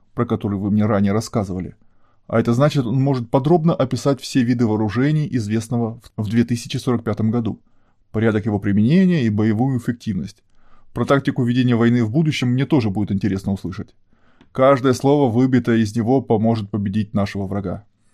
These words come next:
«Не уверен, что у вас получится что-то вытянуть из него», проговорил Митчелл. «Но я всё равно попробую. Тем более, что у меня появилась парочка людей, желающая предъявить пациенту личный счёт и готовых денно и ночно колоть этот орешек,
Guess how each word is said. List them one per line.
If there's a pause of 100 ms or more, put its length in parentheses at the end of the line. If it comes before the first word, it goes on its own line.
(760)
«Не
уверен,
что
у
вас
получится
что-то
вытянуть
из
него», (320)
проговорил
Митчелл. (960)
«Но
я
всё
равно
попробую. (400)
Тем
более,
что
у
меня
появилась
парочка
людей, (160)
желающая
предъявить
пациенту
личный
счёт (460)
и
готовых
денно
и
ночно
колоть
этот
орешек,